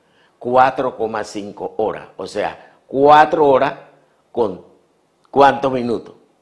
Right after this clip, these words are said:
Treinta minutos. Cuatro horas, treinta minutos. Muy bien, ya tengo la parte A del problema. La parte B, si yo parto a las diez y treinta y cinco,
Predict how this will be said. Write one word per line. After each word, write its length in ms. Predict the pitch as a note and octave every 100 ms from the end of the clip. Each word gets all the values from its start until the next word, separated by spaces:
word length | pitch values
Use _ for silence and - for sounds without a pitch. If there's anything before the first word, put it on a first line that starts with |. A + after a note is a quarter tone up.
| _
Treinta 400 | G#2+ G2+ F#2+ F2+
minutos. 440 | E2+ D#2+ B1 - -
Cuatro 420 | A2+ B2 C3 B2
horas, 260 | A2 G#2+ A2
treinta 380 | F2 D#2+ E2+ E2
minutos. 400 | E2 - _ _ _ _ -
Muy 100 | D#3
bien, 400 | E3+ E3+ - - _ _ _
ya 140 | - C#3
tengo 240 | D3 D#3
la 160 | C3+ C3
parte 240 | B2+ C#3
A 80 | C3
del 160 | B2
problema. 480 | A#2 G#2 G#2 C#2+ C#2+
La 160 | - B2+
parte 360 | D3+ E3 E3 D3
B, 440 | D3+ - - - _ _ _ _ _
si 280 | - D#3 D3
yo 260 | G3+ G#3+
parto 540 | G3+ F#3 D#3 - D2+ - _ _ _
a 140 | - B2
las 180 | A#2 A2+
diez 160 | C#3+
y 60 | D#3
treinta 420 | D3+ C3 A#2 A2+ G#2+
y 80 |
cinco, 540 | G2 C#3 G#2+ F2 -